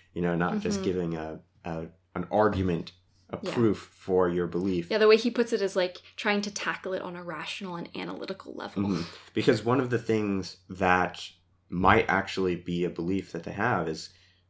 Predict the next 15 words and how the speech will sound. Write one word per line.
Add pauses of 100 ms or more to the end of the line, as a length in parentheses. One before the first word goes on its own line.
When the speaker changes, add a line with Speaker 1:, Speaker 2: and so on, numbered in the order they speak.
Speaker 1:
that (520)
there
is
a
flaw
to
that, (320)
that
you
can't
trust
that, (240)
Speaker 2:
Mm-hmm.
Speaker 1:
right? (420)
That